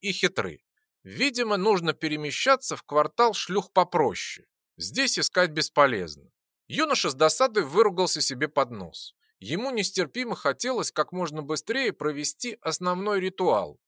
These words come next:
и получить возможность создавать клонов. Но без женщин нужного типа это совершенно невозможно. А где их взять?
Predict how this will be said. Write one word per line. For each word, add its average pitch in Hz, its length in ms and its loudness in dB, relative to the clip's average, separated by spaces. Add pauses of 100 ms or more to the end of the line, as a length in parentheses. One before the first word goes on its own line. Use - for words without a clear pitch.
(380)
и 180 80 -6
получить 185 520 -4
возможность 147 720 -2
создавать 156 500 0
клонов. 120 540 -2 (540)
Но 135 200 -2
без 151 200 -2
женщин 160 580 0
нужного 135 420 -2
типа - 540 -6
это 196 220 -2
совершенно 226 600 2
невозможно. 120 800 -4 (400)
А 123 140 2
где 143 320 -2
их 170 80 -4
взять? 117 540 0